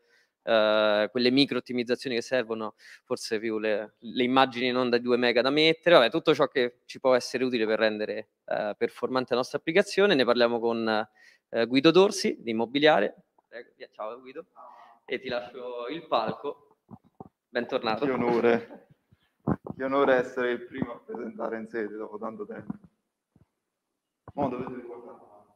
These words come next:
Speaker 2: avanti.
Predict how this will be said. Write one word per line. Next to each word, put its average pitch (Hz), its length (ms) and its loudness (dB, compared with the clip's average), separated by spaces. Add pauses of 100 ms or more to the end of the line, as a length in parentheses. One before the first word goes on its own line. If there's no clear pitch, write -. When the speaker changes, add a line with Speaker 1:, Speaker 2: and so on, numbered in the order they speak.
(2500)
Speaker 2:
avanti. 113 1160 -12